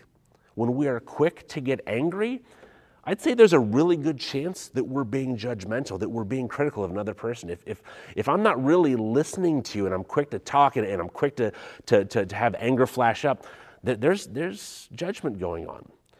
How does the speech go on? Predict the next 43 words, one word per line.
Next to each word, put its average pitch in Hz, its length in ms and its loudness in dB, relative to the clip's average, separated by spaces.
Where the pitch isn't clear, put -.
And 135 160 2
yet 143 160 4
when 147 260 6
we 135 160 4
listen, 113 720 -4
I 107 120 -2
would 113 140 0
say - 180 2
that 110 120 2
there 110 180 2
is 104 100 0
a 104 60 0
really 107 220 2
good 95 220 -4
chance 113 640 -6
that 107 120 -4
we 120 180 0
are 104 100 0
curious 110 540 -2
about 92 160 0
what 98 120 -2
the 107 80 -2
other 95 140 0
person 87 320 -8
has 82 200 -8
to - 100 -12
say. 123 300 -12
You 120 60 -2
know, - 60 -6
to 135 120 0
be 123 120 0
quick - 520 -2
to 135 140 -2
listen 190 600 -4
infers 143 800 0
that 107 180 -6
we're 113 360 -2
asking 139 480 -2
questions. 170 680 -2
Uh, 90 380 -10
you 123 120 -2
know, 117 60 0
when, 123 260 4